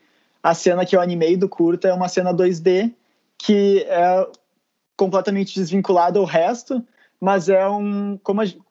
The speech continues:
a gente pôde, eh, utilizar desse vi-, desse, dessa diferente abordagem, porque é um flashback, né? Então a gente pôde colocar, insertar dessa forma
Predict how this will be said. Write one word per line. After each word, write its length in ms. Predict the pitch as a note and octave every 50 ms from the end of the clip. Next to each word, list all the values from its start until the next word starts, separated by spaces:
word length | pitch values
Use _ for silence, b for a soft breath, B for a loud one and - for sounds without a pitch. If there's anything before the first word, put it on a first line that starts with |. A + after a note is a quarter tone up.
| -
a 100 | - F3
gente 260 | E3+ E3+ F#3+ F3+ - -
pôde, 720 | _ - F#3+ G3 F3+ E3 G3+ G#3 G3 G3 F#3+ F3 D3 C#3 - -
eh, 160 | - D#3 D#3+ E3
utilizar 640 | E3 E3 - G3 F#3+ F3+ D#3+ D3 E3 D#3 D#3 F3+
desse 260 | F#3+ G3+ F#3+ - E3
vi-, 180 | D3 C#3+ D#3 D#3
desse, 680 | C#3 C#3+ C#3+ D#3 D3 - - D#3 C#3+ C#3+ C#3 C3+ C#3 D3 _ _ _ _ _ _ _ _ _ _ -
dessa 300 | D3 C#3+ D#3 E3 D#3+ -
diferente 720 | D#3+ D#3 - F3+ D#3+ D#3+ D#3+ D#3+ - F3 E3 D#3+ D#3 D3+ D3
abordagem, 680 | D3 D3 D#3+ D#3 D#3 D3+ D#3 D3+ D3+ D3+ D3+ D3+ E3+ E3
porque 320 | - F#3+ F3 D#3 - F#3
é 420 | F3 F3 F3 F3 D#3 E3 E3 E3+ E3+
um 140 | E3+ F3 F3
flashback, 720 | E3+ - F3+ F3 - - F3+ F3 F#3 F#3+ B3 A#3+ - D3+
né? 220 | C3 B2 B2+ C#3 _ _ _ _ _ _ _ -
Então 340 | D3 D#3+ D#3 - E3+ E3 E3
a 40 | E3
gente 200 | D#3+ F3 E3+ -
pôde 640 | - - F3 E3+ F3 D3+ D#3 F3+ F3+ F3+ F3+ E3+ F3 _ _ _ _ _ _ _ _ _ _ - B2+ E3 E3+ -
colocar, 920 | - - F3+ F3+ F3+ F3 - F3+ E3+ E3+ F3 F#3 F3+ F3 D#3+ D3+ C3+ C#3+ D3
insertar 380 | D#3 D#3 - F3+ D#3+ - E3
dessa 260 | D#3+ E3 D#3+ - F#3 E3+
forma 600 | - - E3+ D#3+ D#3+ E3 E3+ F3+ F#3+ G3+ G#3 -